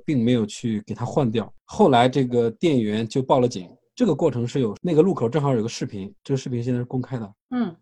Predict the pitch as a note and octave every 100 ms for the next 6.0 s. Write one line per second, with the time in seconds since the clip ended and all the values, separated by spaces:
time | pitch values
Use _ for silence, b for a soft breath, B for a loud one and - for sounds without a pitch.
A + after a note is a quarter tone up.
0 | _ F#3+ D#3+ D3 D3 B2 D3+ C3+ D3+ B2
1 | C3 D3 C#3 A#2+ B2 A2 G2+ A2 G#2 F#2+
2 | _ C3+ E3 F#3 B2 E3 C#3+ _ C3 F3
3 | D#3+ C3 B2 A#2+ B2 C3 B2 B2+ A#2+ G#2
4 | A#2 G2 - _ A#2 A2 C#3 D3+ - A2+
5 | B2 B2 A#2+ C#3 C3+ A#2 G2+ B2+ A2 F#2